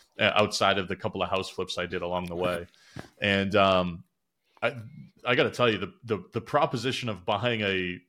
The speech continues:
whether it was a small multifamily, two to four units, or f-, commercial five plus, was significantly less because it wasn't so dependent on my ability to, to do a great job from a construction management standpoint.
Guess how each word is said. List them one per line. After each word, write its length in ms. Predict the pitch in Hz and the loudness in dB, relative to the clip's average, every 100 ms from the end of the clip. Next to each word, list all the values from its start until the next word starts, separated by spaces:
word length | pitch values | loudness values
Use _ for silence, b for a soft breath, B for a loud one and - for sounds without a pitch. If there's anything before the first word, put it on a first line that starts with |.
| _ - | _ -4
whether 240 | 110 98 | -2 -2
it 40 | 98 | -4
was 140 | 95 | -4
a 40 | |
small 340 | 95 - 117 131 | -6 -2 0 2
multifamily, 540 | 135 135 120 139 127 | 0 -4 -4 -2 -2
two 120 | - | -2
to 60 | 120 | -4
four 200 | 120 123 | -2 -2
units, 260 | 131 123 104 | -2 -4 -4
or 120 | 92 | -6
f-, 160 | - - | -8 -18
commercial 420 | - 104 107 117 | -10 -6 -4 -4
five 280 | - 104 95 | 0 0 0
plus, 400 | - 113 123 - b b b b _ _ | 2 2 2 -6 b b b b _ _
was 420 | 107 107 101 90 | 0 4 4 2
significantly 640 | - 127 156 143 123 113 101 | -2 0 2 0 -2 -4 -2
less 340 | 127 113 98 | 2 2 0
because 260 | 113 131 117 | -4 -2 0
it 60 | |
wasn't 260 | 120 139 143 | 0 -2 -2
so 160 | 147 | -2
dependent 480 | 123 107 - 123 117 | 0 -2 -4 -4 -2
on 120 | 107 | -2
my 140 | 101 95 | 0 -2
ability 380 | 90 104 104 101 | 0 0 0 -2
to, 220 | - 90 | -8 -18
to 100 | - | -16
do 220 | 95 113 107 | -6 -2 -2
a 40 | |
great 320 | - 101 101 | -2 -2 -2
job 320 | - 92 92 | -2 -2 -2
from 140 | - 92 | -2 -12
a 40 | |
construction 500 | - - 101 90 90 | -12 -6 -4 -4 -4
management 360 | 90 92 90 - | -6 -6 -8 -12
standpoint. 500 | - 92 92 - | -6 -6 -8 -14